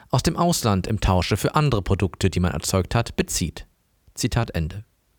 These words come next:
Dass sich aus der Sicht einer freiheitlichen Gesellschaft keine ökonomische Begründung für den Imperialismus finden lässt,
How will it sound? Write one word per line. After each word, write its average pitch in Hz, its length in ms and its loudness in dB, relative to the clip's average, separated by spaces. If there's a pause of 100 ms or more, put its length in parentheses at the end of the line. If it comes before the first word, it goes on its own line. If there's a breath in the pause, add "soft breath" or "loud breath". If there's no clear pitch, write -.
(840 loud breath)
Dass 113 200 4
sich - 180 0
aus 110 80 0
der 117 100 4
Sicht 151 300 2
einer 80 240 0
freiheitlichen 98 640 2
Gesellschaft 92 640 0
keine 98 220 4
ökonomische 107 640 0
Begründung 107 560 2
für - 140 -4
den 92 140 0
Imperialismus 90 800 0
finden 113 320 0
lässt, 120 300 0